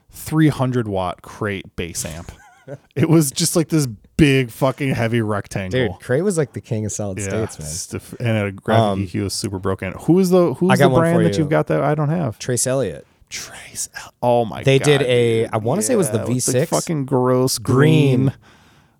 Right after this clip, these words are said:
Speaker 1: Oh man, that's such a good
Speaker 2: They
Speaker 1: call,
Speaker 2: nailed the
Speaker 1: Trace
Speaker 2: green,
Speaker 1: Elliott.
Speaker 2: dude.
Speaker 1: Wha-, okay, so back to your point that you were at before.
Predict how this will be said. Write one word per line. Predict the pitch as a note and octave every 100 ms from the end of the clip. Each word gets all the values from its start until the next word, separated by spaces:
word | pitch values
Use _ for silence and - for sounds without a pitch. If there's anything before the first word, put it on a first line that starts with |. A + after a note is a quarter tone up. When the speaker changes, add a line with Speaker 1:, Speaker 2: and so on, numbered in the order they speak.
| _
Speaker 1:
Oh | C3 A#2 G#2+
man, | G#2+ G#2+ G#2+ A2
that's | B2 -
such | A#2
a | A2
good | G#2+ G2+
Speaker 2:
They |
Speaker 1:
call, | A2+ G#2
Speaker 2:
nailed | A#2+ B2
the |
Speaker 1:
Trace | A2 A2+
Speaker 2:
green, | A2+
Speaker 1:
Elliott. | A2+ G#2+
Speaker 2:
dude. | G#2 A#2
Speaker 1:
Wha-, | D3
okay, | G3 A#3+
so | F3+ D3
back | C3 D#3+ F#3+
to | F#3
your | F3+
point | - G#3
that | D#3+ -
you | C#3+
were | C3+
at | C3+
before. | D3 - F#3+